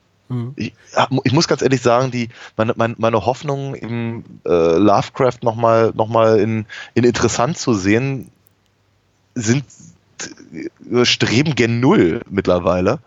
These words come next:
Speaker 2: Spätestens nachdem wir uns über hier Mouth of Madness, äh, unterhalten haben, was nicht wirklich Lovecraft ist, aber so deutlich daran angelehnt,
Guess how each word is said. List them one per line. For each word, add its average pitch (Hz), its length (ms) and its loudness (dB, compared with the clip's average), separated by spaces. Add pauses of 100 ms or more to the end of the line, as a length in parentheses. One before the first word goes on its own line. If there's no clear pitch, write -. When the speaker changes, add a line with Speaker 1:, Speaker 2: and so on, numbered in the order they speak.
(600)
Speaker 2:
Spätestens 151 400 0
nachdem 135 280 0
wir 127 60 4
uns 123 160 0
über 117 300 2
hier 117 220 2
Mouth 107 220 2
of 110 100 -4
Madness, 117 440 -2
äh, - 80 -14
unterhalten 87 680 0
haben, 107 260 0
was - 260 -4
nicht 87 440 -12
wirklich 80 180 -12
Lovecraft 82 340 -2
ist, 87 120 -2
aber 90 180 -2
so - 140 -6
deutlich 98 280 0
daran 92 200 2
angelehnt, 123 560 2